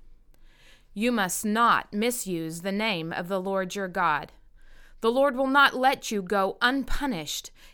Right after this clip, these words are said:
if you misuse his name. Observe the Sabbath day by keeping it holy, as the Lord your God has commanded you. You have six days each week for your ordinary work, but the seventh day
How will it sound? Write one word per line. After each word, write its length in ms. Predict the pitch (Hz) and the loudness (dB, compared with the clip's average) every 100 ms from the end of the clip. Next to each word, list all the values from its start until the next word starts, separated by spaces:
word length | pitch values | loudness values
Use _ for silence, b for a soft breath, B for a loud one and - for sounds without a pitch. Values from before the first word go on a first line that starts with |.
| b | b
if 200 | 220 214 | -2 -2
you 160 | 220 214 | -4 -2
misuse 680 | 208 180 - 208 185 160 | -2 -4 -6 -4 -4 -6
his 240 | 185 170 180 | -8 -8 -6
name. 480 | 180 170 143 123 - - - _ _ _ - - - - - - - - | -6 -8 -10 -16 -20 -20 -20 _ _ _ -20 -20 -20 -20 -20 -20 -8 -2
Observe 500 | 233 226 320 330 - | -2 2 2 0 0
the 140 | 269 | -2
Sabbath 500 | 269 311 262 185 - | 2 4 4 2 -6
day 220 | 180 165 | -6 -4
by 180 | 160 180 | -4 -6
keeping 380 | 196 285 277 254 | -6 -6 -4 -4
it 240 | 226 208 | -4 -4
holy, 440 | 269 247 165 127 165 B B B | -2 0 -2 -10 -14 B B B
as 180 | - 214 | 0 2
the 100 | 226 | 0
Lord 340 | 226 247 247 | 0 0 0
your 120 | 254 220 | -2 0
God 260 | 190 180 | 2 2
has 280 | 196 190 185 | 0 -4 -4
commanded 640 | 247 220 220 214 175 143 | -4 -4 -2 -4 -6 -8
you. 280 | 131 107 - - b b b b | -12 -12 -14 -20 b b b b
You 160 | 226 277 | -2 0
have 220 | 294 269 | 2 2
six 440 | - - 349 - | 0 -4 -4 -6
days 440 | 214 190 156 143 - | -4 -2 -2 -6 -6
each 280 | 262 277 - | -4 -4 -6
week 320 | 190 165 - | -8 -8 -10
for 200 | - 226 | -6 -4
your 240 | 214 170 - | -2 -4 -4
ordinary 600 | 233 233 190 170 170 160 | 0 0 -2 -4 -6 -8
work, 480 | 156 165 190 - - b b b | -6 -6 -6 -8 -20 b b b
but 160 | 208 214 | -2 0
the 140 | 208 | -4
seventh 520 | - 254 254 302 254 | -2 0 0 0 -4
day 400 | - 180 170 185 | -4 -2 -2 -4